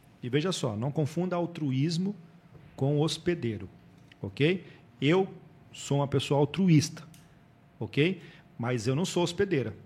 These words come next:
Por quê? Porque eu não deixo de crescer, eu não deixo de me abastecer só pra poder contribuir com as pessoas.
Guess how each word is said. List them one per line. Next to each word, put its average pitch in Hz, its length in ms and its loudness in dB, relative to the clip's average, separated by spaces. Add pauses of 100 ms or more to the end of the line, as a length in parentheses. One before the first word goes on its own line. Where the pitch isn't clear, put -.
(600)
Por 165 140 6
quê? 135 300 -2 (260)
Porque 139 200 2
eu 185 60 4
não 240 140 0
deixo 165 420 2
de 139 120 -6
crescer, 156 720 -4 (460)
eu 131 100 2
não 202 200 0
deixo 175 400 4
de 147 140 -4
me 139 80 -4
abastecer 135 960 2 (240)
só - 320 4
pra 175 140 -2
poder 160 360 -4
contribuir 143 640 -4 (640)
com 131 100 -2
as 123 100 0
pessoas. - 540 -6